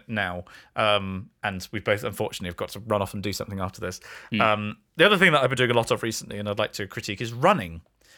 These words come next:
Speaker 1: Um, because, uh, by the time this episode comes out, it will be, um, already done. But I'm running the, uh, Two Tunnels Half Marathon in Bath,
Speaker 2: Bravo.
Speaker 1: uh, in, uh, a couple of days after recording this,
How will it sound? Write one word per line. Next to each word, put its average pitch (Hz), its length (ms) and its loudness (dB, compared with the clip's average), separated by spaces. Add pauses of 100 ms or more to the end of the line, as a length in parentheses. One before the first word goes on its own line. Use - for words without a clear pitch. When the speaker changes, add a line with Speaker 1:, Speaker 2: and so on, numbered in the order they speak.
(240)
Speaker 1:
Um, 107 500 2 (220)
because, - 480 0 (100)
uh, 110 220 4
by 147 140 6
the 139 60 2
time 113 340 0
this - 140 -8
episode 98 280 -6
comes 92 180 -6
out, 92 220 -4
it 101 120 -12
will 95 140 -10
be, 90 420 -8
um, 87 340 -6 (540)
already 92 320 -8
done. 95 300 -2 (300)
But 113 160 -2
I'm 113 340 0
running 127 380 0
the, 123 380 -6
uh, 113 360 -8
Two 160 160 -2
Tunnels 135 260 -4
Half 117 200 0
Marathon 120 400 0 (320)
in 110 160 -6
Bath, 113 300 0
Speaker 2:
Bravo. 98 360 -2
Speaker 1:
uh, 101 360 0 (100)
in, 110 560 -2 (460)
uh, 98 380 -2
a - 40 -12
couple 139 180 -4
of 107 60 -8
days 101 240 2
after 95 180 -6
recording 95 360 -4
this, - 260 -8